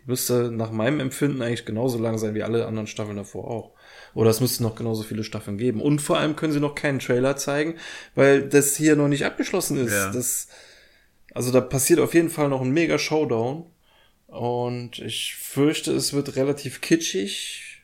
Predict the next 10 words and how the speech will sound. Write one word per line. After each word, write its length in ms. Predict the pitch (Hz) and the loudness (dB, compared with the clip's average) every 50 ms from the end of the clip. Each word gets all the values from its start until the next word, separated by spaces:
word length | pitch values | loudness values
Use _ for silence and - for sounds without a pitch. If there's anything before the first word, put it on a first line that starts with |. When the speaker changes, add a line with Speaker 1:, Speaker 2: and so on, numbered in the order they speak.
| _ - | _ -16
Speaker 1:
äh, 40 | - | -14
was 480 | - - 131 127 127 131 - - - - | -12 -10 -6 -4 -4 -4 -4 -6 -6 -8
eigentlich 540 | - - 117 123 127 120 127 120 - - | -8 -6 -6 -6 -4 -6 -6 -8 -8 -4
untypisch 560 | - 165 165 160 - - 165 - 160 - - 175 | -2 -2 -2 0 -4 -8 -8 -8 -10 -6 -6 -6
ist 140 | - - | -6 -6
für 100 | - - | -10 -8
die 120 | 156 156 151 | -6 -6 -6
Serie. 360 | 143 143 151 151 156 104 101 | -4 -4 -4 -4 -2 -2 -2
Speaker 2:
Ja. 260 | 101 98 95 104 113 - _ _ | -2 -2 -2 -6 -8 -14 _ _
Speaker 1:
Deswegen, 580 | - 107 - - 107 110 113 113 113 113 113 | -14 -14 -10 -8 -8 -8 -8 -10 -10 -12 -12